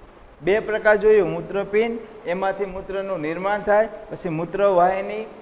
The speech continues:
એ મૂત્રવાહિની એ નીચેની તરફ એટલે કે મૂત્રાશયની અંદર આવે. તો આ જે આવેલું છે મૂત્રાશય, એની અંદર મૂત્રનો શું થાય? સંગ્રહ થાય અને એ સ્નાયુમય કોથળી છે. ઉપરથી જે મૂત્ર આવ્યું અહીંયા મૂત્રનું નિર્માણ થાય, બરાબર,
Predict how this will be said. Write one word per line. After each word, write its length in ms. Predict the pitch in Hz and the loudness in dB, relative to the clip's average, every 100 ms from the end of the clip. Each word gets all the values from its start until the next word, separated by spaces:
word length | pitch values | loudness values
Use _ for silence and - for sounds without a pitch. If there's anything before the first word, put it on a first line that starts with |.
| - | -12
એ 40 | |
મૂત્રવાહિની 800 | 139 165 180 202 196 190 196 196 196 - | -10 -8 -2 2 4 2 0 -6 -12 -8
એ 100 | 170 | -6
નીચેની 440 | 170 180 214 214 214 | -4 -4 -2 -2 -2
તરફ 260 | 190 175 | -2 -2
એટલે 140 | 160 160 | -6 -8
કે 100 | 165 | -6
મૂત્રાશયની 840 | 160 - 196 214 202 185 185 180 | -6 -4 -2 -2 -2 -6 -6 -6
અંદર 320 | 156 165 175 196 - - - - | -6 0 0 0 -4 -14 -14 -4
આવે. 260 | 131 104 - - - - | -4 -4 -10 -18 -20 -4
તો 60 | 208 | 0
આ 240 | 165 214 | 4 4
જે 200 | 220 262 | 4 4
આવેલું 400 | 254 233 233 226 | 6 6 4 2
છે 100 | 226 | 2
મૂત્રાશય, 560 | 208 202 202 226 214 208 160 | 0 -2 2 2 6 6 4
એની 220 | 175 220 | -2 0
અંદર 240 | 226 226 220 | 2 6 6
મૂત્રનો 500 | 185 196 214 226 220 | 4 2 2 2 0
શું 180 | 220 214 | -6 -2
થાય? 180 | 220 220 - | -2 -2 -8
સંગ્રહ 440 | 196 196 214 220 | -8 0 4 4
થાય 240 | 214 196 | 2 -2
અને 200 | - 180 196 | -2 -2 -2
એ 60 | |
સ્નાયુમય 680 | 202 196 165 185 208 208 208 | -2 -4 0 2 0 -2 -6
કોથળી 480 | 208 170 165 160 165 | -4 -4 -4 -8 -8
છે. 220 | 151 107 - - - - - 165 | -6 -6 -8 -18 -20 -20 -12 -12
ઉપરથી 400 | 160 214 233 214 | -4 -2 -2 2
જે 120 | 220 | 0
મૂત્ર 340 | 214 208 214 | 0 -2 2
આવ્યું 340 | 214 220 202 165 | 4 6 4 2
અહીંયા 180 | 196 | -2
મૂત્રનું 520 | 202 202 208 214 220 220 | -2 -2 -2 -2 -2 -2
નિર્માણ 400 | 247 254 240 196 | -2 0 0 0
થાય, 280 | 156 107 - - - - - - | -4 -4 -8 -16 -20 -20 -18 -2
બરાબર, 340 | 185 220 240 | 0 2 0